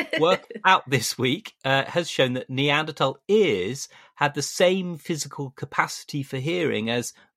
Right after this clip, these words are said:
Speaker 2: modern humans. Uh, and by inference, they could make the same sounds we could, and maybe they could even talk. To discuss this, we're really pleased today to welcome Rebecca Ragg-Sykes on the show. Hello again, Rebecca.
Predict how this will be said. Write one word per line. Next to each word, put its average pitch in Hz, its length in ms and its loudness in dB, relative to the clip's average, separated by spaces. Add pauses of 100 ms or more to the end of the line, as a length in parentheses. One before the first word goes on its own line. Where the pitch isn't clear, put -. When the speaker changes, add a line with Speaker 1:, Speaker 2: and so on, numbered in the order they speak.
Speaker 2:
modern 147 380 0
humans. 127 680 -4 (320)
Uh, 123 220 0
and 123 160 -2
by 139 160 6
inference, 113 720 0 (260)
they 131 140 4
could 127 260 -4
make 110 180 -2
the - 60 -12
same 110 380 -2
sounds 113 640 -2
we 131 160 0
could, 104 240 -2
and 107 160 0
maybe 139 280 0
they 131 160 0
could 123 160 -8
even 113 220 -4
talk. - 460 -2 (420)
To 165 240 0
discuss 151 540 0
this, 247 340 2 (100)
we're 131 220 4
really 131 240 2
pleased 147 420 -2
today 131 280 4
to 131 160 -6
welcome 131 440 0
Rebecca 113 380 2
Ragg-Sykes 160 720 2
on 131 160 2
the 135 60 -2
show. 156 320 2 (100)
Hello 175 320 6
again, 156 260 4
Rebecca. 151 480 0